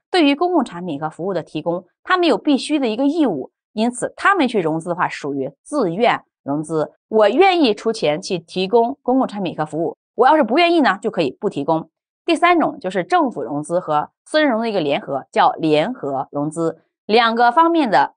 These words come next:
力量都有，那么共同来出资提供相应的公共产品和服务。这是我们谈的公共物品的三种融资方式，按照多选题来把握，政府融资、私人融资以及联合融资。那么针对这不同的融资方式，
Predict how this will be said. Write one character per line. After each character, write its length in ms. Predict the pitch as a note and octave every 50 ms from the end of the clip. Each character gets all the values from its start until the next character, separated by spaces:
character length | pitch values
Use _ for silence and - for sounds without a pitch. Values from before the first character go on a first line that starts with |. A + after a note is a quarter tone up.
| _
力 140 | - C4+ C4 A#3+
量 200 | A#3 G3 D#3+ -
都 200 | - B3 C#4 C#4+
有， 300 | G#3+ D3+ A2+ A2+ - _ -
那 120 | - F3+
么 100 | F3+ E3+
共 180 | - F4 F4 D4
同 140 | G3 D#3+ D#3
来 140 | C#3+ C#3+
出 180 | - - - G3+
资 320 | G3 - G3+ G#3 G3+ G3+ _
提 180 | - F3+ E3+ E3
供 180 | F#3+ F#3+ G3 G3
相 200 | - G#3+ G#3 G#3+
应 80 | G3
的 180 | E3 C#3+ C3 - _ _ _ _
公 180 | - C#4+ D4 D4
共 80 | C4+ G3
产 160 | F#3+ E3+ E3
品 160 | E3 C#3+ C#3
和 120 | - C#3
服 200 | C#3 - D3+ F3
务。 160 | F3 C#3+ - _ _ _ _ _
这 100 | - C#4+
是 80 | C4 C#4+
我 60 | A#3
们 80 | F3+
谈 180 | F3 - C#3+ D3+
的 180 | F3+ D#3+ - - _ _ _ _
公 220 | - F4+ F4+ F4 F4
共 180 | E4+ D#4 B3+
物 80 | C4 B3+
品 160 | G#3+ - -
的 120 | - A#2+ -
三 300 | - - E4+ E4+ E4 D#4+
种 220 | - D#3 - - - -
融 220 | D3+ D3 D#3 F3
资 120 | F3 G#3+
方 200 | G#3 A#3+ A#3+ B3+
式， 240 | A#3+ - F3+ B2+ - _
按 180 | - G3 F#3+ F#3
照 140 | F#3 E3 E3+
多 140 | E3+ D4+ D#4
选 140 | C#4 G#3
题 120 | G3 - C#3+
来 120 | D3+ D#3
把 140 | D3+ D3 G#2+
握， 260 | C#3 E3+ D3+ - - _ _ _ _ -
政 180 | - G4 F#4 D#4+
府 140 | - F#3
融 160 | E3+ E3 E3+ F#3+
资、 300 | G3 G#3 G3+ G#3 G#3+ - _ _
私 180 | - - F4+ E4+
人 140 | C4 A3
融 160 | F3 D3 D#3 E3
资 160 | - E3 C#3
以 100 | D3 D3+
及 180 | C#3+ D3 D3 C#3 -
联 260 | - D#3 C#3+ D3 E3+
合 160 | D3 - C#3
融 160 | C3+ C3+ C3 C3
资。 260 | - D3 C#3 B2+ - _ _ _ _ _ -
那 80 | E4
么 120 | F4 F4 E4
针 200 | E4 E4+ F4 E4+
对 140 | E4+ D4+ B3
这 120 | C#4 B3+
不 140 | B3+ C#4+ C#4+
同 180 | C#4 - D3+
的 160 | D#3 D#3+ C#3 -
融 200 | - D3+ D3 D3+
资 120 | - - A3
方 180 | - - C4
式， 260 | C4 - A3+ D#3 -